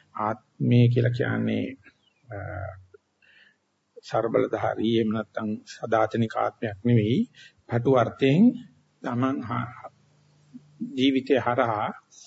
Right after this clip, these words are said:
විඳින දේ පිළිබඳව විතරක්ම දන්නවනම් ඒ පුද්ගලයා කවදා හරි නිවන් දකිනවා.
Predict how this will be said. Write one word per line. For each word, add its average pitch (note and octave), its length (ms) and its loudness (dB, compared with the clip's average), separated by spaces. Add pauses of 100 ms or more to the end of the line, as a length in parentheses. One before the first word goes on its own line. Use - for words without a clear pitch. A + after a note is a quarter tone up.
(380)
විඳින D#3 540 6
දේ D#3 280 4
පිළිබඳව D3 680 2
විතරක්ම E3 540 4
දන්නවනම් A2+ 680 0 (720)
ඒ C3 140 4
පුද්ගලයා B2+ 600 4 (560)
කවදා B2 380 2
හරි B2 260 4
නිවන් C#3+ 280 6
දකිනවා. - 400 -6